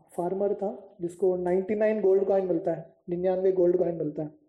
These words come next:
तो वो उसका सौ बनाने के लिए उसका पूरा ज़िंदगी निकल जाता है।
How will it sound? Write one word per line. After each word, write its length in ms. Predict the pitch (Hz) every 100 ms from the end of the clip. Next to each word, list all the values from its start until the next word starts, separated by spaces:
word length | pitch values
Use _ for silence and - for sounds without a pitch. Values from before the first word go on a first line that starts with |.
| _ _ _ _ _ _ _ _
तो 100 | 208
वो 340 | 202 220 233 247
उसका 920 | - - 415 - 254 240 254 254 - -
सौ 380 | 226 214 254
बनाने 420 | 262 233 226 226 233
के 120 | 240
लिए 200 | 240 254
उसका 340 | 262 220 247
पूरा 360 | - 214 220 233
ज़िंदगी 340 | 214 202 220
निकल 240 | 196 190 185
जाता 220 | 175
है। 80 | -